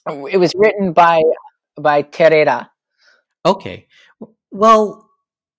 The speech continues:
Speaker 1: what was your first interaction with it? Where did you first get familiar with, with that light novel?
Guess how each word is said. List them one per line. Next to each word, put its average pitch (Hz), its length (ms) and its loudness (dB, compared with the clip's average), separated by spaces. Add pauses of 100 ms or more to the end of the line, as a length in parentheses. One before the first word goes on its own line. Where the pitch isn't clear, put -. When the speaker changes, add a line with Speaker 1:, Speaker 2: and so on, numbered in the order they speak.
(120)
Speaker 1:
what 220 160 4
was 247 120 2
your 202 120 2
first - 680 -6 (200)
interaction 110 760 -8
with 113 240 -10
it? - 240 -20 (280)
Where 143 300 -6
did 151 120 -10
you 151 60 -10
first 117 240 -10
get - 140 -12
familiar 101 500 -12
with, 92 140 -14 (100)
with 110 400 -12
that 101 260 -6
light 101 180 -10
novel? 87 260 -18